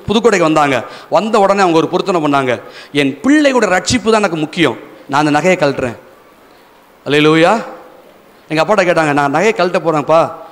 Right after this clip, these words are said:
உங்களுக்கு சம்ச-, உங்களுக்கு ஓகேயா?" கணவன் ஒரு வார்த்தை கேட்டுக்கணும்ல.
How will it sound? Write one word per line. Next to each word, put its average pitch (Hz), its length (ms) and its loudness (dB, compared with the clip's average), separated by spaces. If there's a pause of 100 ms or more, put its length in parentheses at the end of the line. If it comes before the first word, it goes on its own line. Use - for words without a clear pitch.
(120)
உங்களுக்கு 147 360 -2
சம்ச-, 151 240 -4
உங்களுக்கு 143 720 -2 (200)
ஓகேயா?" 151 440 2 (340)
கணவன் 180 220 2
ஒரு 170 140 2
வார்த்தை 170 100 -2
கேட்டுக்கணும்ல. 143 600 -2